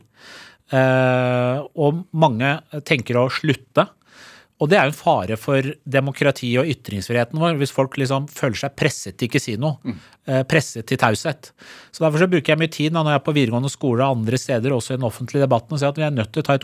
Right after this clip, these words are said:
Speaker 1: oppgjør med hatefulle ytringer og hets. Og dette har jo en sammenheng med fremveksten av sosiale medier å gjøre, og jeg tror liksom at noen tenker at så lenge jeg sitter foran dataskjerm og ikke ser den andre personen face to face,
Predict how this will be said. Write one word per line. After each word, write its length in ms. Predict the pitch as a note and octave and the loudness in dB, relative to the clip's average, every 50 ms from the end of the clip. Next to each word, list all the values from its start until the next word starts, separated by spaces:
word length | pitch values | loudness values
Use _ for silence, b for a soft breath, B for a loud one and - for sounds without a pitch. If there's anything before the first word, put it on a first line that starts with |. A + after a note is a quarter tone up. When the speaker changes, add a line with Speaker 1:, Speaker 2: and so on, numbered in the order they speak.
| D3 | 0
Speaker 1:
oppgjør 280 | A#2+ - - A#2 A#2 A#2+ | -2 -2 -2 -4 -2 -2
med 320 | C3+ C3 C3 C3 C3 B2+ A#2 | 0 0 0 2 0 -2 0
hatefulle 440 | - D3+ C3 - - - B2+ C3 | 2 2 2 2 0 0 0 0
ytringer 260 | A#2 - A2 G2+ A2 B2 | 0 -2 -4 -2 0 2
og 60 | B2 F#3 | 2 2
hets. 320 | - - - - - - B B B B B B B B B B B - | 2 0 -8 -16 -16 -18 B B B B B B B B B B B -2
Og 80 | D#3+ D3+ | -2 0
dette 240 | D#3 D3+ D#3 - F#3+ | 0 0 2 2 2
har 100 | D#3 D3+ | 4 6
jo 80 | C#3 D3 | 4 4
en 60 | D#3 | 2
sammenheng 420 | D#3 - F3 D3 A2 G#2+ A#2+ C3 | 0 -4 -8 -6 -4 -4 -4 -2
med 80 | D3+ D3+ - - | -4 -4 -4 -4
fremveksten 520 | C#3+ A#2+ G2 F#2 A2 - - - - - D3 | -6 -6 -4 -6 -8 -8 -8 -12 -10 -8 -8
av 40 | C3+ | -8
sosiale 400 | - D3 C3 - C#3 A#2 A2+ B2+ | -6 -8 -6 -2 -2 -2 0 0
medier 300 | C3 B2+ A2 G2+ G#2+ A#2 B2 | 0 0 0 0 2 2 2
å 80 | C3 | 4
gjøre, 160 | C#3+ E3 D3+ - - _ - | 4 2 -2 -4 -8 _ -10
og 100 | D#3+ C#3+ | -6 -2
jeg 120 | C#3 C3+ - | -2 -2 0
tror 220 | - C3+ C3+ C3+ | 2 2 2 4
liksom 160 | C3+ B2 C3 C3+ | 2 0 0 0
at 80 | C#3 | 0
noen 200 | C3+ B2 C3 C3 - | 0 0 -2 0 0
tenker 260 | C#3 B2 G#2+ - B2+ | 0 0 0 0 -2
at 80 | C3 | -2
så 100 | - - | -2 0
lenge 220 | C#3 C3 A#2 A#2 C3 | 0 0 0 0 -2
jeg 40 | C3 - A#2 G#2 - | -2 -4 -8 -10 -6
sitter 100 | - B2 | -6 0
foran 240 | B2+ B2 B2 B2+ | 2 2 2 4
dataskjerm 600 | B2+ A2+ G2+ G2 - A#2+ A2+ - B2+ A#2 A#2 A#2 C3+ | 2 0 0 0 -2 -4 -2 -2 -2 -2 -2 -2 -2
og 80 | B2+ | -4
ikke 140 | A2+ - C3 - | -4 -4 -6 -8
ser 320 | - - - A#2 A2+ A2+ | -8 -8 -4 -2 -2 -2
den 120 | B2 C#3 | 0 0
andre 260 | C3 A#2+ G#2+ G#2 G#2 - | 0 0 0 -2 -4 -2
personen 400 | - B2+ A2 - A#2+ A#2 B2 A2+ | -2 -2 0 -2 -4 -6 -4 -2
face 220 | - A#2 G#2 - | 0 0 0 0
to 100 | - B2+ | -2 2
face, 300 | C3+ C#3+ D#3 - - - | 4 4 4 2 -2 -6